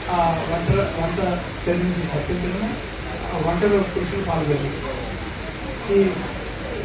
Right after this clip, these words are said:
పురుషుల ఆధిపత్యం ఏదైతుందో, పురుష సంఘ ఆధిపత్యం, దాన్ని స్త్రీల సమానత్వం కోసం చేయాల్సి వస్తుంది.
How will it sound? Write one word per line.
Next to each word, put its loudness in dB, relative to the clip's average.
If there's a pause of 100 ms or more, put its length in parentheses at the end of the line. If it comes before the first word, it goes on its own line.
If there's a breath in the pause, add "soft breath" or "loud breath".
(640)
పురుషుల 6
ఆధిపత్యం 6
ఏదైతుందో, 2 (880)
పురుష 0
సంఘ 2
ఆధిపత్యం, 0 (1000)
దాన్ని 4 (1300)
స్త్రీల 6
సమానత్వం 4
కోసం 2
చేయాల్సి 2
వస్తుంది. 0